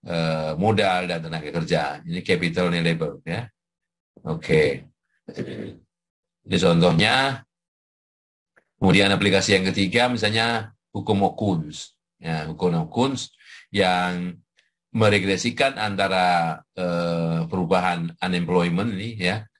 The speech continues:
Jadi growth rate, growth rate, jadi laju perubahan, laju pertambahan, eh, pengangguran gitu sebagai fungsi dari laju perubahan G N P, yaitu Gross National Product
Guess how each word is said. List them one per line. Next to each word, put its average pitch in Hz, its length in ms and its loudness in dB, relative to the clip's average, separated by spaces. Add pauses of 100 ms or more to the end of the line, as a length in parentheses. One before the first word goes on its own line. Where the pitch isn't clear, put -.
(380)
Jadi 87 360 -2
growth 131 240 2
rate, 110 320 2 (400)
growth 98 320 -2
rate, 104 240 -4
jadi 85 560 -2
laju 92 480 0
perubahan, 82 640 -2 (560)
laju 87 320 -2
pertambahan, 85 720 0 (480)
eh, 85 440 2 (440)
pengangguran 107 560 2
gitu 95 480 -6 (320)
sebagai 92 400 4
fungsi 95 400 0
dari 95 320 2
laju 107 720 0 (520)
perubahan 98 680 2
G - 160 -6
N 95 160 -4
P, 92 320 -6 (320)
yaitu 80 520 -4 (200)
Gross 92 200 4
National 95 600 2 (160)
Product - 400 0